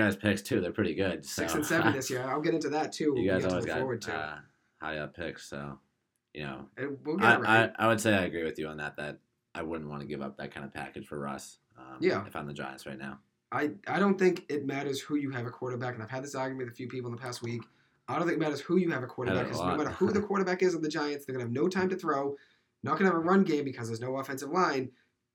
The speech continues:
Speaker 2: and the defense can sit back and just let you throw all day 'cause they know you're not gonna be able to run the ball, and they know they can pass rush and blitz you, and you're not gonna be able to get the ball out in time to, you know, guys aren't even getting three or four yards line, off the line of scrimmage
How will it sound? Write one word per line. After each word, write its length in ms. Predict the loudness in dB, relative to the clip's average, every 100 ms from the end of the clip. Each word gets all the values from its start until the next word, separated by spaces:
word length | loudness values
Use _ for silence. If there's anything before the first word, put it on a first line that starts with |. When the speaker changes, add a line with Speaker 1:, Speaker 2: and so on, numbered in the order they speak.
| _
Speaker 2:
and 80 | -4
the 60 | -4
defense 320 | -2 -2 -2
can 100 | -4
sit 240 | -2 0
back 220 | 4 4 4
and 60 |
just 120 | -4 -4
let 140 | -4
you 140 | -4
throw 260 | -2 -2 0
all 160 | 0 2
day 420 | 4 4 2 -2 -10
'cause 120 | -6
they 80 | -4
know 80 | 0
you're 140 | 0
not 60 | -2
gonna 80 | -2
be 60 |
able 100 | -4
to 40 | 0
run 100 | 0
the 80 | 0
ball, 340 | -2 -6 -8
and 80 | -6
they 40 | -4
know 140 | -2
they 80 | -4
can 100 | -4
pass 300 | -2 -2 0
rush 240 | 0 -2 -6 _ -10
and 120 | -4
blitz 260 | 0 0 0
you, 100 | 0
and 80 | 0
you're 80 |
not 120 | 0 -2
gonna 120 | -2
be 60 |
able 80 | -2
to 60 | -2
get 80 | -4
the 60 |
ball 260 | 0 0 0
out 180 | -2 -4
in 80 |
time 260 | -8 -6 -6
to, 180 | -6 -8 -10 _
you 120 | -6 -4
know, 80 |
guys 220 | 0 0 2
aren't 100 | 2
even 100 | 0
getting 140 | 0
three 100 | -2 -4
or 40 |
four 160 | -2 -4
yards 260 | -2 -4 -6
line, 240 | -4 -4 -2
off 140 | -4 -4
the 40 |
line 140 | -6
of 60 | -6
scrimmage 460 | -4 -4 -4 -10